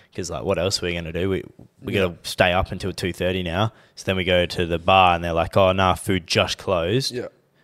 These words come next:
Speaker 1: And it's not opening until two o'clock.
Speaker 2: Which was criminal.
Speaker 1: Which
Speaker 2: And that's when we boarded. And then we go around to the other side, to this other place. "Oh, hey, are you guys still doing food?" "Oh, no, food closes at twelve fifteen."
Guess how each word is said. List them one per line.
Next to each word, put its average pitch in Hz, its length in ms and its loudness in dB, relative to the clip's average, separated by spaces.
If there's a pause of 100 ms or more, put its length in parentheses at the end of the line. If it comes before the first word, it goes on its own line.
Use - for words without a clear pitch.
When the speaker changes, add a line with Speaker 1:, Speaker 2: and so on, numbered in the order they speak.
(140)
Speaker 1:
And 92 160 -2
it's - 140 -6
not 92 120 2
opening 87 360 0
until 82 240 -6
two 90 180 -4
o'clock. 87 680 0
Speaker 2:
Which - 280 -18
was 127 100 -12
criminal. 107 540 -4 (100)
Speaker 1:
Which 127 160 6
Speaker 2:
And 131 100 2
that's 139 220 4
when 127 140 0
we 117 100 0
boarded. 110 480 0 (380)
And 131 180 4
then 123 320 4
we 131 140 4
go 135 180 10
around 123 280 6
to - 80 -6
the 113 120 0
other 139 140 4
side, 113 320 2
to - 80 -14
this 110 160 -8
other 127 160 0
place. 117 540 0 (680)
"Oh, 110 120 -2
hey, 117 260 0
are - 40 -2
you 120 140 -2
guys 113 120 0
still 120 140 -8
doing 107 180 -10
food?" 123 380 -6 (100)
"Oh, 139 160 -4
no, 139 200 -6
food 147 380 -6
closes 123 460 -2
at 117 100 -4
twelve 117 260 -6
fifteen." 113 520 -10